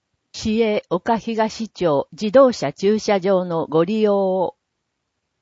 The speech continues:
利用時間、午前七時から翌午前零時。入庫は午後十一時三十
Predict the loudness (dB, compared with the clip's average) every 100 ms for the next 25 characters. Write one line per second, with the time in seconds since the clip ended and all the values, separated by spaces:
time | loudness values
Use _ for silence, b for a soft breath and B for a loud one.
0 | _ _ _ _ _ _ 0 4 4 2
1 | -2 -8 -8 -8 -10 _ -2 0 2 -2
2 | -2 -6 -10 -8 -6 -6 -6 -8 -6 -6
3 | -6 -6 -6 -4 -8 -2 -2 0 0 -2
4 | -4 -2 -2 -4 -8 -14 _ _ _ -4
5 | 0 0 -2 -2 0 -2 -4 -8 0 0
6 | 2 -2 -2 -2 -2 -2 -4 -8 -6 -4
7 | -4 -4 -4 -6